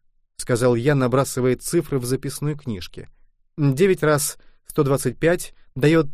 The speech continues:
тысячу сто двадцать пять футов. Правильно. Так что же? А то, что, по моим наблюдениям, мы уже находимся на глубине десяти тысяч футов ниже уровня моря.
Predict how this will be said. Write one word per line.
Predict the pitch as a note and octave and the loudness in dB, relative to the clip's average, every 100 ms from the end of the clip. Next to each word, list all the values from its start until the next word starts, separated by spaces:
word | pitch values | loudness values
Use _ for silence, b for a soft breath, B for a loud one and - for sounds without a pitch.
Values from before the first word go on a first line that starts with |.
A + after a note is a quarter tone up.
| - | -4
тысячу | G3 F#3+ G3+ G#3 | -2 0 -2 -4
сто | D#3 - F3+ | -6 -2 -2
двадцать | B2+ D#3 - D3 | 0 -2 -2 -8
пять | D3 D3+ - | -4 -4 -4
футов. | - - G#2 - - _ _ _ _ _ _ | -10 -8 -8 -12 -20 _ _ _ _ _ _
Правильно. | D#3 A2+ A2 B2 F#3 F#3 - _ _ _ _ _ _ _ _ - | 2 2 4 2 2 -2 -14 _ _ _ _ _ _ _ _ -10
Так | - | -8
что | - - A#2+ | -8 -2 -2
же? | A#2+ D3 - - _ _ _ _ _ - | -2 -8 -12 -20 _ _ _ _ _ 0
А | D3 D3 - | 0 0 2
то, | G#3 G#3+ B2+ F#2 - _ _ _ | 4 6 4 0 -14 _ _ _
что, | F#3+ | 0
по | F#3 | 2
моим | F#3 G3 | 4 4
наблюдениям, | F#3 E3+ E3 D3 A3+ G3+ D#3 D3+ | 4 4 4 4 4 4 4 4
мы | D#3+ G#3+ | 4 4
уже | A3 D#3+ G3 G3+ | 4 2 2 4
находимся | D#3+ D3+ F#3+ F3+ F3+ F3 | 2 2 2 2 0 0
на | F3 | 2
глубине | D#3+ D#3+ E3+ G3 | 4 4 4 2
десяти | D#3+ C3 E3 F3+ D#3 - A3+ | 0 0 -2 -2 -4 -2 -2
тысяч | - G3+ F3 E3+ - | 0 -2 0 -4 -6
футов | - G#3 A3 A3+ F#3+ - b | -4 -2 6 6 6 -2 b
ниже | - E3 D#3+ A3 F3 F#3 - - | 0 2 4 2 4 4 4 4
уровня | F#3+ F#3+ E3+ E3 E3 | 6 6 6 4 4
моря. | B2 A#2 A2+ | 6 4 2